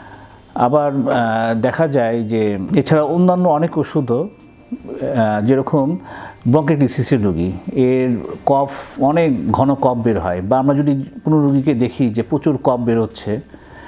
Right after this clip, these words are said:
আহ, ঘন কফ, এই কফগুলিকে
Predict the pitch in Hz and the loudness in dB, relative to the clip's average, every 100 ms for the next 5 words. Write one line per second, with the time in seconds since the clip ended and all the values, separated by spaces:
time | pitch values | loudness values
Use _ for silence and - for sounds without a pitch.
0 | - - - - 107 90 123 127 120 104 | -20 -20 -10 -2 0 2 2 2 0 0
1 | 101 - - - - - - - - - | -2 -10 -18 -20 -20 -20 -20 -18 -20 -16
2 | - 135 160 151 - - - 139 139 147 | 0 2 2 0 -4 -2 0 0 0 2
3 | 147 156 147 160 156 151 | 4 2 2 0 2 0